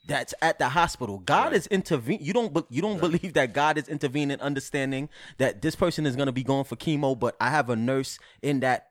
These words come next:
Speaker 1: that, that, that place that's gonna serve him. You don't think that God is, is, is, is part of that?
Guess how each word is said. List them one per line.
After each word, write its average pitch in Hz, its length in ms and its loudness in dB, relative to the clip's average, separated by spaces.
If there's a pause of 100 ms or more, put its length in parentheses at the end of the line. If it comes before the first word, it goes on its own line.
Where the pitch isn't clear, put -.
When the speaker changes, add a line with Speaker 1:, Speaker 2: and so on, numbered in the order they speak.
Speaker 1:
that, 131 320 -4
that, 123 220 -6
that 127 200 -2
place 135 360 0
that's 104 200 -6
gonna 127 200 -2
serve 139 360 -2
him. 135 260 -2 (580)
You 127 120 -2
don't 165 120 2
think 151 180 -4
that 101 100 -8
God 123 180 2
is, 127 240 -2
is, 98 320 -8
is, 107 320 -6
is 107 140 -6
part 123 260 0
of 139 80 -4
that? 233 160 -2